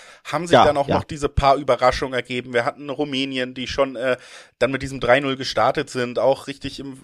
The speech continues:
Speaker 1: im Stadion die Fangruppen dann mal abgeliefert haben. Wir hatten die Schotten, die ja irgendwie für so ein bisschen Liebe auf den Straßen gesorgt haben. Ähm,
Speaker 2: Ja.
Speaker 1: also das, äh, gab's alles schon und das sind natürlich auch Sachen, die wir dann in Katar eben nicht erlebt haben, um da auch, äh, diesen,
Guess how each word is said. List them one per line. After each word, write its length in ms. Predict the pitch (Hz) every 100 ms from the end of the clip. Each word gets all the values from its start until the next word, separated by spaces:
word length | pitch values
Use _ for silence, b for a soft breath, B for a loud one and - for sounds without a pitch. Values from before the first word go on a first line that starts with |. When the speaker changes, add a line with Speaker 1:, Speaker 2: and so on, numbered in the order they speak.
| 110
Speaker 1:
im 100 | 123
Stadion 480 | 127 127 135 127
die 80 | 127
Fangruppen 520 | 127 131 127 131 120 117
dann 140 | 113
mal 120 | 110
abgeliefert 540 | 107 - 123 113 120 120
haben. 240 | 113 120
Wir 80 | 123
hatten 180 | 120 135
die 100 | 120
Schotten, 600 | - - 127 - 135 123
die 220 | 123 117 B B B -
ja 80 | 117
irgendwie 260 | 131 127
für 100 | 120
so 100 | 127
ein 40 | 120
bisschen 260 | 131 131
Liebe 200 | 117 120 117
auf 120 | 117
den 120 | 120
Straßen 520 | - 113 123 143 -
gesorgt 460 | 127 120 117 117 -
haben. 480 | 117 113 123 117 117
Ähm, 300 | 117 120 120 113
Speaker 2:
Ja. 180 | 117 113 b b b
Speaker 1:
also 180 | 127 127
das, 220 | 131 139
äh, 180 | - 131 139
gab's 280 | 147 156 -
alles 200 | 139 131
schon 240 | - 147
und 80 | 139
das 120 | 127
sind 100 | 135
natürlich 240 | 123 135 123
auch 80 |
Sachen, 200 | 117 120
die 80 | 123
wir 80 | 117
dann 180 | 117 117
in 60 |
Katar 360 | 110 123 131 120
eben 160 | 123 123
nicht 300 | 139 - -
erlebt 400 | 120 113 113 -
haben, 260 | 117 107 110
um 120 | 107
da 140 | 107
auch, 260 | 104 110 -
äh, 280 | 82 107 107
diesen, 340 | 107 107 113